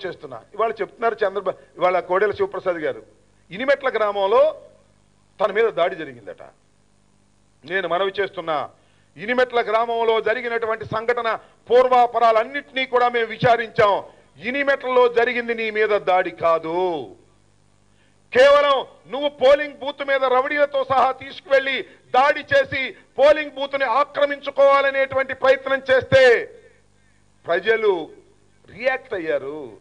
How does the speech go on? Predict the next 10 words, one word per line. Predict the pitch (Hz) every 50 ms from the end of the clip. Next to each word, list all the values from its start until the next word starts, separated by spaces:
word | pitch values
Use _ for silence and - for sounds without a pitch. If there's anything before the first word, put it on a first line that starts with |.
| _ _ _ _ _ -
అది | 233 269 277 285
కేవలం | 277 - 311 302 320 311 311 320 311 311 294 233 - - -
రియాక్షన్ | - 240 294 311 320 339 330 330 - - 320 320 311
మాత్రమే, | 302 294 302 294 294 294 294 294 294 294
గుర్తుపెట్టుకో | 285 285 285 285 294 285 285 277 285 269 269 277
కోడెల | 277 269 269 277 269 269
శివప్రసాద్ | 269 269 269 269 247 240 214 254 233
గారు. | 233 240 233 226 196 160 131 107 - - - _ _ _ _ _ _ _ _ _ _ _ _ _ -
నీ | 170 262 311 320
మీద | 302 311 311 311 311